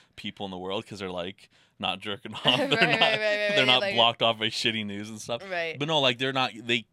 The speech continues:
Speaker 1: can't fucking access anything. You know what I mean? Like,
Speaker 2: Damn.
Speaker 1: their, their
Speaker 2: Can they have
Speaker 1: PayPal's,
Speaker 2: Facebook
Speaker 1: like
Speaker 2: and everything? Like, are, do
Speaker 1: I, I
Speaker 2: the
Speaker 1: don't know what
Speaker 2: big,
Speaker 1: Facebook's doing and all that
Speaker 2: the
Speaker 1: stuff,
Speaker 2: big
Speaker 1: but
Speaker 2: companies like Twitter and that kind of shit, like,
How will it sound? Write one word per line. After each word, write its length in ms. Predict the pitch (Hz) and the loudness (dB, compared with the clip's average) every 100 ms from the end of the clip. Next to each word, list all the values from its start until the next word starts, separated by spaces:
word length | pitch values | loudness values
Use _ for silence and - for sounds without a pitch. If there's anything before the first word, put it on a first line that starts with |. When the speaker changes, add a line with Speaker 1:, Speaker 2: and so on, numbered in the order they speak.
| _ | _
Speaker 1:
can't 280 | - 120 - | -4 -4 -2
fucking 380 | 120 - 107 | -6 -6 -8
access 420 | 101 104 - 101 98 | -4 -6 -6 -12 -10
anything. 500 | 127 143 - - 120 - | -10 -12 -18 -20 -20 -16
You 100 | 104 | -10
know 60 | 101 | -8
what 60 | 98 | -8
I 40 | |
mean? 180 | 98 113 | -10 -8
Like, 160 | 98 101 | -8 -8
Speaker 2:
Damn. 80 | 107 | -6
Speaker 1:
their, 240 | 107 107 - - - _ | -6 -8 -12 -20 -20 _
their 280 | 107 110 107 | -2 0 0
Speaker 2:
Can 180 | 95 104 | -6 -6
they 40 | 107 | -4
have 140 | 190 | -4
Speaker 1:
PayPal's, 300 | 113 170 175 | -4 -6 -6
Speaker 2:
Facebook 80 | 196 | -6
Speaker 1:
like 160 | 202 208 | -8 -8
Speaker 2:
and 80 | 202 | -12
everything? 400 | 214 214 254 254 _ _ _ - - _ _ - | -12 -14 -16 -16 _ _ _ -20 -20 _ _ -14
Like, 120 | 196 - | -14 -6
are, 160 | 180 190 | -6 -6
do 160 | 196 | 0
Speaker 1:
I, 140 | 123 135 | 4 4
I 80 | 127 | 4
Speaker 2:
the 40 | 131 | 4
Speaker 1:
don't 80 | |
know 100 | 139 | 4
what 220 | 127 - 101 | 2 2 0
Speaker 2:
big, 180 | 110 110 | -2 -2
Speaker 1:
Facebook's 260 | 113 - | -8 -8
doing 200 | 113 104 | -6 -6
and 80 | 104 | -4
all 100 | 98 | -4
that 100 | 98 | -4
Speaker 2:
the 40 | - | -6
Speaker 1:
stuff, 260 | 104 98 175 | -4 -4 -4
Speaker 2:
big 120 | 196 | -4
Speaker 1:
but 160 | 92 | -4
Speaker 2:
companies 340 | 220 214 226 220 | -4 -8 -10 -10
like 160 | 175 | -10
Twitter 360 | - 196 190 190 | -12 -10 -8 -8
and 120 | 190 | -8
that 120 | 180 175 | -10 -10
kind 140 | 202 | -12
of 80 | 196 | -10
shit, 280 | - 202 - | -10 -10 -10
like, 200 | 190 | -10